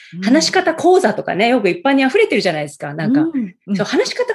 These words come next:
Speaker 2: 講座とか、その、例えばボキャブラリーとか、どういう言葉を使うかっていうのは、多分まあ、表面的なス-、テクニックだったり、スキルっていうのは、別にむ-、無駄とかじゃないんですけど、それも大事だと思うんですよね。なんだけど、やっぱりその聞く力とか聞き方っ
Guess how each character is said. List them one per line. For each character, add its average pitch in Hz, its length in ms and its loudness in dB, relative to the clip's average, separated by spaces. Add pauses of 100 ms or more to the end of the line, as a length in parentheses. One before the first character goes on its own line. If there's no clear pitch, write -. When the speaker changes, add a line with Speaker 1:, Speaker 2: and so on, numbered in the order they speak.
Speaker 2:
講 480 240 4
座 359 100 4
と 165 120 -6
か、 156 260 -4
そ 170 140 -6
の、 160 140 -4
例 202 180 0
え 185 40 2
ば 147 60 -6
ボ 170 80 -2
キ 233 100 0
ャ 233 40 4
ブ 220 80 2
ラ 196 100 4
リ 147 140 -4
ー - 40 -16
と 147 80 -12
か、 151 140 -6
ど 233 160 2
う 302 60 2
い 247 120 4
う - 140 -2 (100)
言 170 260 -2
葉 180 240 0
を 156 100 -6
使 170 220 -4
う 170 60 -2
か 160 100 -4
っ - 40 -12
て - 80 -12
い - 20 -6
う - 20 -6
の 156 40 -4
は、 147 60 -8
多 320 100 0
分 233 120 2
ま 208 120 4
あ、 - 200 -6 (140)
表 311 100 4
面 320 140 4
的 320 140 -4
な 294 80 0
ス-、 - 240 -14 (240)
テ 254 80 4
ク 277 160 0
ニ 214 100 4
ッ - 120 -16
ク 147 80 -12
だ 147 80 -8
っ 143 100 -14
た - 80 -10
り、 147 60 -8
ス - 120 -14
キ 320 120 -2
ル 320 60 -2
っ 320 40 -6
て - 160 -2
い 180 40 2
う 160 80 -4
の 165 40 -12
は、 185 180 -2 (220)
別 294 180 -2
に 226 40 0
む-、 254 200 4
無 202 160 4
駄 269 140 4
と - 260 -10
か 381 80 2
じ - 80 0
ゃ 156 40 0
な 156 100 -2
い 170 80 -2
ん 143 60 -6
で 139 80 -8
す - 80 -12
け 135 100 -8
ど、 175 100 -4
そ 349 120 -2
れ 381 80 4
も 370 100 4
大 226 160 4
事 202 60 -2
だ 185 100 0
と 151 80 -10
思 147 180 -6
う 135 40 -6
ん - 20 -10
で 139 80 -8
す - 140 -14
よ - 120 -16
ね。 247 120 -4 (340)
な 302 100 2
ん 294 60 4
だ 262 80 4
け 208 100 2
ど、 170 160 -2 (240)
や 196 80 -2
っ 202 40 -4
ぱ 262 80 0
り 226 40 2
そ - 80 -4
の 196 80 2
聞 - 200 -10
く 392 200 2
力 359 400 2
と 370 140 -2
か 156 100 -6
聞 - 220 -10
き - 180 -6
方 220 300 -2
っ 320 60 -4